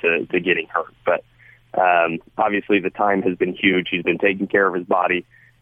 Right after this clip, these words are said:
and it's a matter of, you know, just, uh, going out there and still kind of going balls to the wall so that you're not, uh, you're not playing tight and finding yourself in that situation where you're gonna get injured, you know,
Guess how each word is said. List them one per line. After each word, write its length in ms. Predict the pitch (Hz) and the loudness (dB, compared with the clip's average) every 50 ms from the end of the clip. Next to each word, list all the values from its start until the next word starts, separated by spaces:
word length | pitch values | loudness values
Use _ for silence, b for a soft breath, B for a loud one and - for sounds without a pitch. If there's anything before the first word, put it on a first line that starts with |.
| b - | b -4
and 120 | 98 95 | 0 0
it's 140 | 92 90 - | 0 0 0
a 40 | - | 0
matter 340 | 92 92 90 90 90 85 87 | 0 0 2 2 2 2 0
of, 100 | 85 85 - - _ _ _ _ _ | 0 -2 -6 -16 _ _ _ _ _
you 80 | - 87 | -2 -2
know, 140 | 87 87 - _ _ - | -2 -2 -6 _ _ -8
just, 200 | - - 92 - - - - - _ _ _ _ _ _ _ _ _ _ _ _ _ - - | -4 -2 -2 -2 -4 -14 -20 -20 _ _ _ _ _ _ _ _ _ _ _ _ _ -6 -4
uh, 80 | - 67 67 69 71 - - 95 | 0 0 0 0 0 0 0 0
going 240 | 95 107 104 101 95 | 0 2 2 2 2
out 180 | 95 95 - - | 2 0 2 2
there 180 | 101 92 87 | 2 2 2
and 260 | 85 - 90 90 87 - - | 0 0 -2 -2 -4 -4 -4
still 200 | - 107 101 92 | 0 0 0 0
kind 200 | - 101 92 87 | 0 -2 -2 -2
of 120 | 87 85 - _ _ _ _ _ - | -2 -4 -6 _ _ _ _ _ -2
going 240 | 98 92 92 90 90 | 0 0 0 0 0
balls 240 | 92 95 95 90 - - | 0 0 0 -2 -4 -4
to 60 | 87 | -2
the 60 | 90 | 0
wall 320 | 90 90 95 95 92 90 - - | 2 2 2 2 0 0 -2 0
so 100 | 90 87 | 0 0
that 180 | 85 80 - - _ _ _ - | 0 0 -4 -8 _ _ _ -16
you're 260 | - - 90 92 87 92 | -10 -6 -6 -4 -2 -2
not, 300 | 92 90 92 87 90 _ _ - | 0 0 0 0 -2 _ _ 0
uh, 300 | 87 87 85 87 85 85 - _ _ _ _ _ _ _ - | 2 2 4 4 2 2 0 _ _ _ _ _ _ _ -2
you're 120 | - 98 95 | 0 2 4
not 260 | 95 95 98 - - | 4 2 2 0 -2
playing 280 | - 90 85 87 85 | -2 0 0 0 0
tight 240 | 85 - 85 90 90 | 0 2 2 2 2
and 140 | - 87 85 | 0 -2 -4
finding 240 | - 92 90 90 85 | -2 -2 -2 0 0
yourself 400 | 85 85 - - - 90 - - | 0 0 0 0 -2 -2 0 0
in 60 | 87 | 0
that 200 | 87 85 80 - | 0 0 -2 -2
situation 460 | - - - 90 90 85 80 - 85 87 | -4 -2 0 2 2 2 2 2 2 2
where 180 | 90 90 90 | 4 4 4
you're 100 | 87 92 | 4 4
gonna 120 | 90 87 90 | 4 4 2
get 180 | 90 - - | 2 2 2
injured, 360 | 85 87 85 87 85 87 85 - _ _ _ _ _ _ _ _ _ _ _ _ _ | 0 0 2 2 0 0 -2 -6 _ _ _ _ _ _ _ _ _ _ _ _ _
you 80 | - - | -2 -2
know, 140 | - - | -2 -2